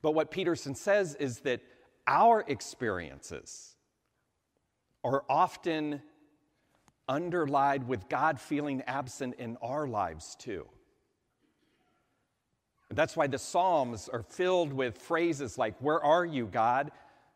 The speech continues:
Turn your face toward me. Oh God, hear me. Why aren't you listening to me? Why aren't you doing something?"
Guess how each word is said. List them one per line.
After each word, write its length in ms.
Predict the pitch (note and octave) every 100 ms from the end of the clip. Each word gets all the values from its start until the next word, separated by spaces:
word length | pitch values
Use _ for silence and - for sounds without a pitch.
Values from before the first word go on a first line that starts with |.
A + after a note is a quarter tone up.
| _ _
Turn 280 | - F3+ F#3
your 140 | F3
face 420 | - - F3+ -
toward 340 | - C#3 A#2+ G#2
me. 340 | G#2 D#2+ D2+ _ _ _ _ _ _
Oh 100 | D3+
God, 280 | D#3+ D#3 E3
hear 340 | - F3+ F#3 G3+
me. 200 | D#3 A2
Why 280 | A#2+ D#3
aren't 240 | F3+ F3+ -
you 80 | E3+
listening 480 | D#3+ F#3 - C#3+
to 140 | B2 C3+
me? 160 | A2+
Why 280 | G#2 C#3 G#3+
aren't 380 | A#3 G3 G3 -
you 80 | F3+
doing 600 | C3 G2 F3+ G#3+ F#3 B2
something?" 680 | - C#3+ G2 F#2+ - C#2